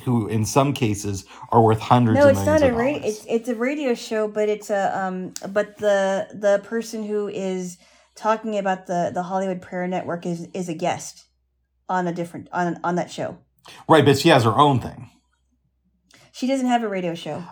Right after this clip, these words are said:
Speaker 1: Oh, okay, I got it.
Speaker 2: No,
Speaker 1: So
Speaker 2: no,
Speaker 1: this
Speaker 2: no.
Speaker 1: is just, like, a segment of this radio show.
Speaker 2: It's a, it's a se-, sometimes she, um, is featured on a segment of, uh, the woman's radio show that I listen to.
Speaker 1: Okay, what I inferred when we were first talking about this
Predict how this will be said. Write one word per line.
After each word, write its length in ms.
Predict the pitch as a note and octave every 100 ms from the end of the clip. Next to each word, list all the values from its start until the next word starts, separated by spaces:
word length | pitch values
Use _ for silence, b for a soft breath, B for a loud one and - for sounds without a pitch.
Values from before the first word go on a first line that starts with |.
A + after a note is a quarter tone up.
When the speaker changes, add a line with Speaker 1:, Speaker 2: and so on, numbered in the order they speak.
| -
Speaker 1:
Oh, 540 | - - G#3 F#3 A#2+ C3
okay, 160 | C3
I 160 | A#2 A#2+
got 240 | A2 E2+
it. 40 | -
Speaker 2:
No, 80 | C4
Speaker 1:
So 40 |
Speaker 2:
no, 60 | D4+
Speaker 1:
this 120 | D4+
Speaker 2:
no. 80 | D#3+
Speaker 1:
is 40 |
just, 140 | D#3 D3+
like, 160 | C#3
a 80 | G#2+
segment 460 | - C3 G#2 G2 F2
of 100 | D#2+
this 180 | A2+ -
radio 260 | - -
show. 120 | - A#3
Speaker 2:
It's 160 | A#3
a, 140 | C4+ B3+
it's 120 | B3+
a 80 | C4+
se-, 220 | C#4 A#3+
sometimes 480 | C4+ B3+ C4+ C#4 C4+
she, 320 | - B3 A#3+
um, 380 | - G#3+ G#3 G#3
is 220 | G#3+ G3
featured 460 | - A3+ A3+ G#3+ G#3+
on 160 | G3+
a 60 | F#3+
segment 520 | F#3 F#3+ G3 F#3 F#3
of, 400 | F3 F3 E3+ E3+ F3
uh, 520 | D#3+ E3+ E3 D#3+ D#3+ D#3+ - _ _ -
the 500 | G3 F3+ F3 E3+ F3
woman's 500 | F3+ G3 F#3 F3 E3+
radio 320 | E3+ E3+ E3
show 220 | E3 E3
that 100 | D#3
I 80 | D#3
listen 220 | D3+ D3+
to. 100 | C3+
Speaker 1:
Okay, 300 | C#3 C#3 C#3
what 320 | A#2 A2 C3 B2
I 160 | C#3+
inferred 880 | E3 D#3+ C#3 C3+ A2+ - C3 B2+ A2+
when 140 | A#2
we 120 | A2+ G#2
were 160 | G2+
first 280 | B2 A#2+ -
talking 360 | A#2 G#2 - F#2+
about 300 | F2 E2+ F#2
this 260 | F#2 -